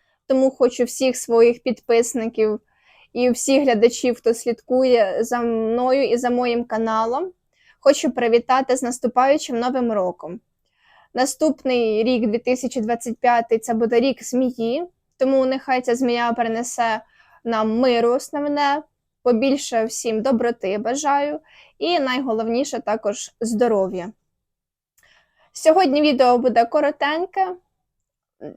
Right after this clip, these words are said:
нас, е, уже буде остання, дійсно, розпаковка в цьому році.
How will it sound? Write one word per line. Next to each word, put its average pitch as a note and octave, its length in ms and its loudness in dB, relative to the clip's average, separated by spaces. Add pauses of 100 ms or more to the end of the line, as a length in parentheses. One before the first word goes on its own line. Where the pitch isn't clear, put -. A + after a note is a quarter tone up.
(120)
нас, C4+ 520 -4
е, A#3 420 -2 (320)
уже B3+ 280 2
буде A#3 380 4
остання, A3+ 840 2
дійсно, A3 560 -2 (380)
розпаковка A#3 1040 2 (1040)
в - 60 -20
цьому B3+ 340 2
році. G#3+ 500 -2